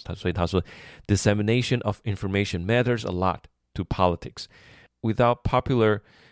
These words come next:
information or means of acquiring it is but a prologue to farce or tragedy. Prologue 就是P R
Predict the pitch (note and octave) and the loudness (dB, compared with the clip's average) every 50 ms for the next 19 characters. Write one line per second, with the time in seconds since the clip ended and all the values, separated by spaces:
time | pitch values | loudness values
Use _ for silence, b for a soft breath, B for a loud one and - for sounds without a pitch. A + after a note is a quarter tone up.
0 | b b b A2+ G#2+ - A2 G#2 A2 A2 G#2 - - E2+ D#2+ - - _ - G2 | b b b -2 0 0 2 2 2 2 2 0 -2 -4 -4 -6 -8 _ 2 2
1 | G2 F#2+ G2 A2 B2+ C3+ C#3 C3 - - G#2 - - G2+ - - - A2 G#2+ G#2+ | 4 4 2 2 2 2 0 0 2 0 0 0 -2 -8 -6 -2 0 2 2 2
2 | G2 F2 E2 D#2 - - - - b b b b b b b b b b A2+ A2+ | 2 0 -2 -6 -10 -12 -16 -20 b b b b b b b b b b 2 2
3 | G#2 - - A2+ G#2+ - - G#2 - - - G#2+ G2 G2 G#2+ A#2 A2 F#2+ - - | 2 2 2 2 2 2 2 -2 0 2 2 2 2 4 4 4 4 4 0 -4
4 | _ _ _ _ _ - - E2+ - - - A2+ G#2+ A2 A2 G#2+ - G2 G2 - | _ _ _ _ _ -12 -12 -10 -10 -4 0 4 4 4 4 2 0 -4 -6 -4
5 | - - G2+ F#2+ - F2+ E2+ - - - - - A2 G#2+ A#2+ C#3+ C#3 A2 - - | -2 0 0 0 0 -2 -8 -10 -8 -4 0 0 2 2 4 4 2 2 0 -4
6 | G2+ - - - - - B2+ B2+ B2+ - - F2+ F2 | -8 -8 -8 -6 -4 -2 0 0 0 0 0 0 0